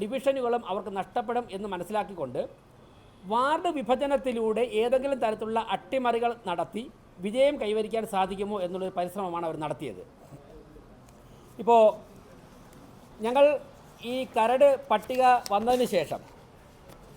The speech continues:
തിരുവനന്തപുരം ജില്ലയിൽ നടത്തിയ ഒരു പഠനത്തിൽ നിന്നും, പഠനം നടന്നുകൊണ്ടിരിക്കുകയാണ്, ഞങ്ങൾക്ക് മനസ്സിലായത്, ഇപ്പോൾ വർക്കല മുനിസിപ്പാലിറ്റി,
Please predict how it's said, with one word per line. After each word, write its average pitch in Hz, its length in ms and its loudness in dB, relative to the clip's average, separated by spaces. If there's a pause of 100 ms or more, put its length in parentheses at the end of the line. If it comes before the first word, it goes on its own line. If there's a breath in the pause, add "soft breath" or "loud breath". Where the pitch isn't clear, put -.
(120)
തിരുവനന്തപുരം 269 560 6
ജില്ലയിൽ 247 380 2 (220)
നടത്തിയ 226 400 2
ഒരു 247 140 4
പഠനത്തിൽ 214 400 2
നിന്നും, 180 200 -6
പഠനം 226 240 0
നടന്നുകൊണ്ടിരിക്കുകയാണ്, 226 720 -2 (100)
ഞങ്ങൾക്ക് 233 280 -2
മനസ്സിലായത്, 190 500 0 (560 soft breath)
ഇപ്പോൾ 262 180 2
വർക്കല 247 320 2 (100)
മുനിസിപ്പാലിറ്റി, 190 540 0